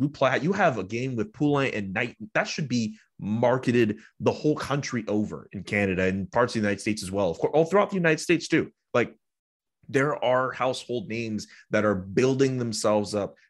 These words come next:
through women's hockey that, you know, yes, having the backing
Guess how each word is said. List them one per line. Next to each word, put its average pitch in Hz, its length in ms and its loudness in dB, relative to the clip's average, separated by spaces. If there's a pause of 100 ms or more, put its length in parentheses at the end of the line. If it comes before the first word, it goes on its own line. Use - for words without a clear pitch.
(100)
through 127 380 4
women's 117 400 2
hockey 92 640 0 (240)
that, 104 400 2 (360)
you 120 80 2
know, 92 320 0 (140)
yes, 120 280 0
having 120 360 0
the 107 60 0
backing 101 640 -2